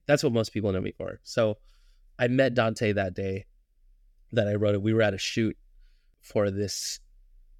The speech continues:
project called Filipino Grease. It was a student film for our friend G Tungi. <laughs> And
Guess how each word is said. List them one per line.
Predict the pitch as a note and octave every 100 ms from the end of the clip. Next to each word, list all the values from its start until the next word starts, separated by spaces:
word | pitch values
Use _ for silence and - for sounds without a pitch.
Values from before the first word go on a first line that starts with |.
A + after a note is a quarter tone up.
| _
project | - A2 G#2+ G2+ -
called | - G#2 F#2+
Filipino | - G#2+ G#2 A2 G#2
Grease. | F#2+ G2 G#2 - - - -
It |
was | A2 G#2+
a |
student | - - B2+ F#2
film | A2 G#2
for | - G2
our | F#2+
friend | - G2 F#2+ F#2 -
G | G#2+
Tungi. | G#2 G#2 G2+ G2 G2+ -
<laughs> | _ _ _ - - -
And | G2